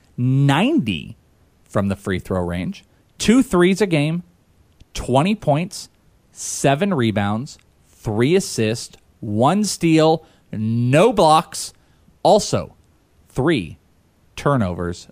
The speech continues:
a game. That is your contest.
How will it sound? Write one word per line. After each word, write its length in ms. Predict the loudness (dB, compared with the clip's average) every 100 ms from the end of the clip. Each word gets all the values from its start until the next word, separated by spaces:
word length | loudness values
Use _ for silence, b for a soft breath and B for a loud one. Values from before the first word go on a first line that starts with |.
| _
a 80 | -10
game. 520 | -4 0 0 0 -2 -8 b b b b b _
That 380 | -2 2 2 0 0
is 200 | 0 0
your 80 |
contest. 680 | 0 0 0 2 0 0 -2